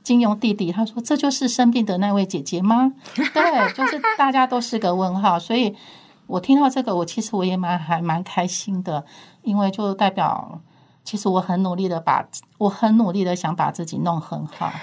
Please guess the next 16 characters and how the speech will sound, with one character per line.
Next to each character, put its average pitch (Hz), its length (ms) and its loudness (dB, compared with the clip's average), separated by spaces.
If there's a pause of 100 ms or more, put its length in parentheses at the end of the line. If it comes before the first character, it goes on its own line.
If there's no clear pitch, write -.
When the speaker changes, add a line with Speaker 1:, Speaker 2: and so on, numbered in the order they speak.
(100)
Speaker 1:
对。 - 100 -12
Speaker 2:
其 - 160 2
实 180 160 4
我 170 100 6
真 180 200 0
的 175 100 2
觉 147 180 0
得 151 120 0
癌 139 240 -2
症 156 260 2
是 147 380 0
一 135 100 -2
个 139 880 0 (520)
客 208 280 2
制 160 320 -6
化、 143 500 -2